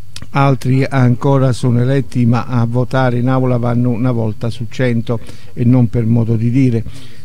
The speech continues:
Tra le novecentoquarantacinque storie che il Parlamento offre a ogni legislatura, anche questa volta non ne mancano di curiose, di curiose, soprattutto perché, eh, l'alto numero di deputati e senatori difficilmente consente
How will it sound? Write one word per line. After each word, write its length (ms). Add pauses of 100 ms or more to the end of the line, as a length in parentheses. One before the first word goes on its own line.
(120)
Tra 220
le 360
novecentoquarantacinque 1300
storie 500
che 80
il 60
Parlamento 720
offre 540
a 160
ogni 340
legislatura, 840 (360)
anche 240
questa 300
volta 340
non 140
ne 100
mancano 500
di 140
curiose, 580 (380)
di 120
curiose, 640
soprattutto 680
perché, 500
eh, 240
l'alto 720
numero 360
di 120
deputati 540
e 20
senatori 560
difficilmente 720
consente 720